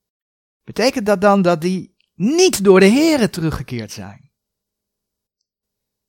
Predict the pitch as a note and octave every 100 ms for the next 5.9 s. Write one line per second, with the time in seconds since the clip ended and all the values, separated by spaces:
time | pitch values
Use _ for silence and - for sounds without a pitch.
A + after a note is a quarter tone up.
0 | _ _ _ _ _ - - D#3 D#3 C3+
1 | F3+ A#3 G#3+ F3 F3 C4+ C4+ G3 F3+ G3
2 | C3 G2+ A3+ - A#3 F#3+ F#3 - _ _
3 | _ - F3 A#3 G#3+ F#3 _ _ - A3
4 | B3+ D#3+ F#3 B3+ E3 F#3+ G3+ D#3 D#3 B2+
5 | D#3+ A3 A2+ F#2 F2 - - -